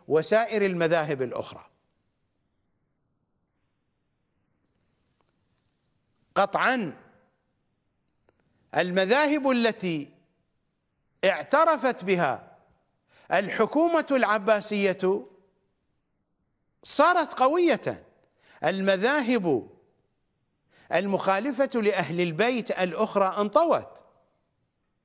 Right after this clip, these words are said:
مثلا مذهب الأوزاعي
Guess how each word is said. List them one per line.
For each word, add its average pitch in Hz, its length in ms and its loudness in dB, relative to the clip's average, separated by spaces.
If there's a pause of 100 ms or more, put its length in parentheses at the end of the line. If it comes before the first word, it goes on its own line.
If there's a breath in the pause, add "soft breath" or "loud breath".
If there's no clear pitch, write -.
(460)
مثلا 190 640 0 (520)
مذهب 254 480 0
الأوزاعي 175 680 0